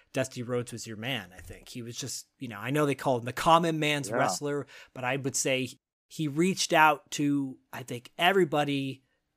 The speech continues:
Speaker 1: that has ever felt like that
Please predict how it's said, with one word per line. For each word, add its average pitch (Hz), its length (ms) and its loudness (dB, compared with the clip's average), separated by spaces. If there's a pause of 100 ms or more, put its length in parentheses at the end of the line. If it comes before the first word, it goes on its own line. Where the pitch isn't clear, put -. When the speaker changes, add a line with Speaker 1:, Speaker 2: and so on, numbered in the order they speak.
(240)
Speaker 1:
that 123 340 0 (120)
has - 340 -12
ever 143 280 -2
felt - 680 -4 (640)
like 139 400 -2
that 135 240 0